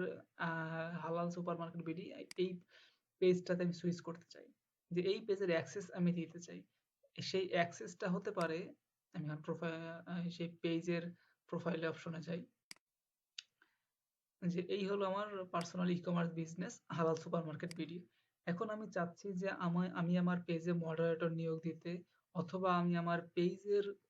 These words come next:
অ্যাড রান করব বা আমার পেজে ম-, এমন কোনো মডারেটর নিয়োগ করব যারা আমার পেজে কার্যক্রম করবে। তো তাদেরকে আমি কোন অ্যাক্সেসটা দিব, এটাই আমি আপনাকে বিস্তারিত জানবো। তো আমি আপনাদেরকে এ-, এখন দেখাচ্ছি যে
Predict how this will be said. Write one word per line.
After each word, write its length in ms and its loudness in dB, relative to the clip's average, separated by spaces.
অ্যাড 240 4
রান 220 0
করব 400 -14
বা 160 4
আমার 720 4
পেজে 220 4
ম-, 180 4
এমন 320 2
কোনো 160 -2
মডারেটর 420 2
নিয়োগ 260 -2
করব 280 0
যারা 220 2
আমার 320 -8
পেজে 320 -6
কার্যক্রম 580 -6
করবে। 280 -18
তো 120 -12
তাদেরকে 320 -4
আমি 120 -10
কোন 240 -2
অ্যাক্সেসটা 480 -2
দিব, 220 -2
এটাই 240 0
আমি 180 4
আপনাকে 440 -4
বিস্তারিত 300 -2
জানবো। 340 -12
তো 80 4
আমি 240 4
আপনাদেরকে 400 -6
এ-, 180 2
এখন 300 -2
দেখাচ্ছি 540 0
যে 180 0